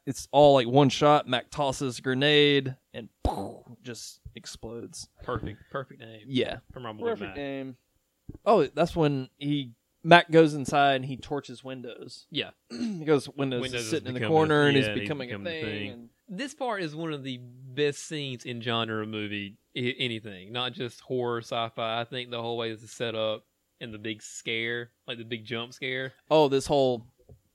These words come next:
Speaker 1: the blood test.
Speaker 2: Yeah, the whole blood
Speaker 1: Scare.
Speaker 2: test scene. I think
Speaker 1: Yeah,
Speaker 2: it's, it's
Speaker 1: okay.
Speaker 2: one of the most memorable scenes in all of genre, not just horror movie, like, sci-fi, like,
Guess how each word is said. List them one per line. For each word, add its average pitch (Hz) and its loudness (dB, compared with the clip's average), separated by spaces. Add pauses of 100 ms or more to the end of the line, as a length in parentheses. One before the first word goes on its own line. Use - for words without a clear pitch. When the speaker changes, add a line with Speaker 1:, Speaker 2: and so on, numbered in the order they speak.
(140)
Speaker 1:
the 123 2
blood 131 2
test. 127 -2
Speaker 2:
Yeah, 127 -10
the 131 -8
whole 151 -2
blood 131 -4
Speaker 1:
Scare. 139 2
Speaker 2:
test 107 -8
scene. 107 -16
I 110 -10
think 120 -4
Speaker 1:
Yeah, 214 6
Speaker 2:
it's, 226 -4
it's 127 -6
Speaker 1:
okay. 165 2
Speaker 2:
one 139 -2
of 131 -4
the 131 0
most 127 -2
memorable 117 -6
scenes 107 -12
in 110 -10
all 107 -4
of 101 -12
genre, 104 -4
not 123 -2
just 117 -14
horror 123 -6
movie, 117 -6
like, 107 -12
sci-fi, 107 -6 (640)
like, - -20